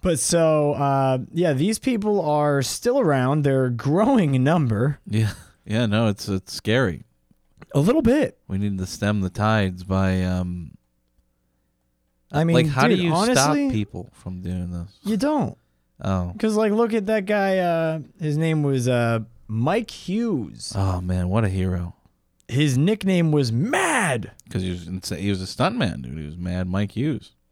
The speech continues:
Speaker 1: Yeah, but it's weird that, like, your nickname is just Mad.
Speaker 2: Well, you know, usually
Speaker 1: Hey, Mad.
Speaker 2: Mad Mike Hughes.
Speaker 1: Get out of that fucking rocket.
Speaker 2: Hey, man, I'm Mad Mike Hughes. How, how y'all doing?
Speaker 1: We're chugging a, a Coors over here.
Speaker 2: He's from California. <laughs>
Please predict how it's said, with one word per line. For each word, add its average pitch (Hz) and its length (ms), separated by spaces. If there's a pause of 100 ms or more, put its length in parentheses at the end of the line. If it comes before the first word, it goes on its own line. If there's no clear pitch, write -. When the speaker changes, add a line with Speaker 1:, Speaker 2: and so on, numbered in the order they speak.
Speaker 1:
Yeah, 175 240
but 170 200
it's 196 160
weird 196 600
that, 156 160
like, 147 260
your 135 120
nickname 123 840 (640)
is - 100
just - 300
Mad. 170 560 (340)
Speaker 2:
Well, 113 400
you 92 120
know, 92 100
usually 92 320
Speaker 1:
Hey, 277 80
Mad. 277 520 (360)
Speaker 2:
Mad 110 240
Mike 120 240
Hughes. 120 520
Speaker 1:
Get 294 120
out 277 160
of 269 60
that 240 100
fucking 254 260
rocket. 254 360 (120)
Speaker 2:
Hey, 151 160
man, 143 260
I'm 185 160
Mad 160 280
Mike 165 300
Hughes. 160 360
How, 143 220 (160)
how 151 140
y'all 160 200
doing? 104 460 (240)
Speaker 1:
We're 294 140
chugging 254 460
a, 202 340
a 170 80
Coors 269 540
over 147 240
here. 127 320 (560)
Speaker 2:
He's 131 200
from 92 160
California. 92 680
<laughs> - 60